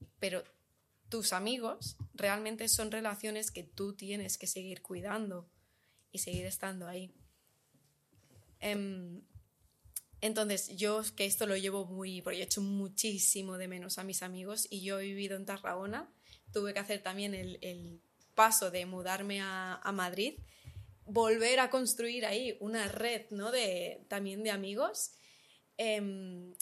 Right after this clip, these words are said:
y jolín, o sea, la haces una vez, la haces una segunda vez y ahora tienes que volver aquí a hacerlo otra vez, pero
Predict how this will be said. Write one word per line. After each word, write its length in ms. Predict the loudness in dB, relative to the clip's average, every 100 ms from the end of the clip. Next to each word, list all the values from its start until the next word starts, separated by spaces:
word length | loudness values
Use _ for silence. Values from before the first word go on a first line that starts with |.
| -8
y 80 | -8
jolín, 460 | 0 0 0 -4 -10 _ _
o 40 |
sea, 200 | 0 2
la 100 | 2
haces 200 | 2 0
una 160 | 0 0
vez, 240 | 0 0
la 80 | -2
haces 180 | -6 -6
una 120 | -4
segunda 340 | -4 -4 -6 -4
vez 180 | -2 2
y 60 |
ahora 180 | 4 6
tienes 220 | 4 0
que 100 | 2
volver 280 | 4 6 6
aquí 200 | 6 8
a 80 | 6
hacerlo 440 | 6 4 6 4 2 -10 -16 0
otra 260 | 4 8 8
vez, 180 | 8 4
pero 240 | 2 2